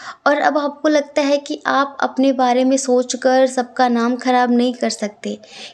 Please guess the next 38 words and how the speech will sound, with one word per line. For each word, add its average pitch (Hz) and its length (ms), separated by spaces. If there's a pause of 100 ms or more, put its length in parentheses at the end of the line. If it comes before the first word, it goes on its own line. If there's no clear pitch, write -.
क्योंकि 262 220
इधर 262 460
एज 254 240
डिफरेंस 262 560
है, 247 440 (100)
इंटरकास्ट 240 600
इशू 247 240
है, 240 200
रिलीजन 220 460
इशू 208 240
है, 202 200 (460)
तो 320 80
ये 294 420
आपकी 269 600
एनर्जी 220 500
है। 202 280 (880)
आप 196 340
इतनी 277 340
जल्दी 302 500
न्यू 294 220
बिगनिंग 269 380
करने 269 340
के 269 160
लिए 277 80
रेडी 247 340
नहीं 240 360
हैं। 214 220
अभी 233 220
आप 294 360
उन 320 160
चीज़ों 311 380
से 302 120
ही 294 140
बाहर 269 300
नहीं 262 200
निकल 254 280
पाए 220 280
हैं 226 240